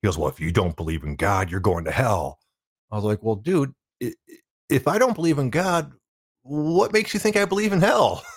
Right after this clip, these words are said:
<laughs> That's not really much of a threat. Uh, y-, you know, you go to hell. You're the one that made it up. I ain't got nothing to do with that shit." <laughs> I mean, that's, it always just seemed, uh, uh,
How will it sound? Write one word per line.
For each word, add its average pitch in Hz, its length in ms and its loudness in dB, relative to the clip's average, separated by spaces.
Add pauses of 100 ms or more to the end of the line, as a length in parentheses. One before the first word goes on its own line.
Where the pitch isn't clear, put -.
(120)
<laughs> - 280 -20
That's 214 120 -6
not 220 320 0
really 180 180 4
much 170 200 4
of 127 100 0
a 104 60 4
threat. 160 480 0
Uh, 120 180 2
y-, 101 120 -12 (100)
you 117 160 2
know, 110 80 4
you 131 220 0
go 175 120 4
to 127 80 6
hell. 98 240 4
You're 117 120 -4
the 185 40 -2
one 180 120 -2
that 139 140 0
made 139 180 0
it 123 80 0
up. 185 280 2
I 127 140 0
ain't 208 100 0
got 147 120 0
nothing 120 240 0
to 90 60 -6
do 95 100 0
with 90 100 -4
that 95 160 2
shit." 147 320 -4 (400)
<laughs> - 420 -6 (1500)
I 90 100 0
mean, 95 80 2
that's, 110 200 2
it 117 240 2
always 123 200 4
just 113 140 -2
seemed, 107 380 -2
uh, 95 140 -4 (340)
uh, 90 340 -4